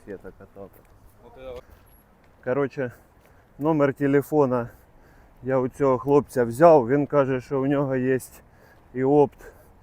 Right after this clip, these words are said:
і роздріб. Е, товар є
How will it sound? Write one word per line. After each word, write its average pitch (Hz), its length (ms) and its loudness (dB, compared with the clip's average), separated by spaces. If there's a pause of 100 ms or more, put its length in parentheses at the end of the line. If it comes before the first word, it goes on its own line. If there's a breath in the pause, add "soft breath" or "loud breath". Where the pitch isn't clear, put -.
(320 soft breath)
і 127 100 -4
роздріб. 127 560 0 (1300 loud breath)
Е, 113 420 -10
товар 147 380 6
є 139 180 0